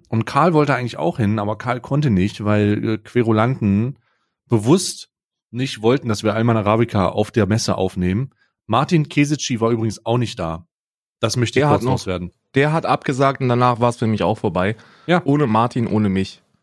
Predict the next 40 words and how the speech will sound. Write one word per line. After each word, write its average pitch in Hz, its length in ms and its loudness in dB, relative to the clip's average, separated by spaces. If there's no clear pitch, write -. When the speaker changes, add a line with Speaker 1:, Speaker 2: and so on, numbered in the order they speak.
Speaker 1:
Martin 165 300 0
Kesici 156 400 0
hat 123 100 2
abgesagt 143 600 -2
und 123 80 -4
ich 113 80 -4
muss 127 180 -2
ganz 123 140 0
ehrlich 120 260 -2
sagen, 120 260 0
das 107 160 -2
ist - 200 -8
schade. 123 420 2
Viele, 165 680 0
ich 113 100 -8
hab 139 80 0
das 160 140 -2
auf 175 160 2
der 185 100 4
Messe 160 240 2
erfahren, 117 360 0
genau 127 240 0
wie 139 60 0
ich, 135 120 -6
ich - 60 -20
möchte 135 240 0
kurz 151 220 -2
mal 120 80 -2
<laughs> - 100 -6
anmerken, 123 460 0
Karl 160 320 0
hat 180 120 -4
mir 135 100 -4
nicht 143 260 -2
Bescheid 151 300 -4
gesagt, 107 280 -4
dass 95 100 -8
er 92 60 -8
nicht 90 160 -10
kommt. 92 320 -14